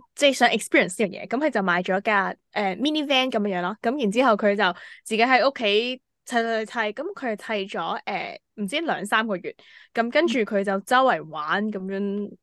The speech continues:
去 experience，噉佢就一直拍片 update 我哋啊，點樣，呃，自己鋪呢啲㗎，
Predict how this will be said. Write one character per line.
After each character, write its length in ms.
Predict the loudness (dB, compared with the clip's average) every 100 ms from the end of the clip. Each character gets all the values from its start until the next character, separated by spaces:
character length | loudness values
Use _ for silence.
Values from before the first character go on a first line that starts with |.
| _
去 120 | 0 0
experience， 380 | 2 0 -2
噉 80 | 2
佢 140 | 2 4
就 100 | 4
一 100 | 2
直 160 | 0 -2
拍 160 | 0 0
片 180 | 0 -2
update 300 | -2 0 0
我 60 |
哋 100 | 0
啊， 140 | -4 -4
點 120 | 0
樣， 140 | 0 0 -6 -20 _
呃， 160 | -4
自 140 | -2 2
己 180 | 4 4
鋪 340 | 4 6 6
呢 120 | 4
啲 100 | 2
㗎， 320 | 4 4 4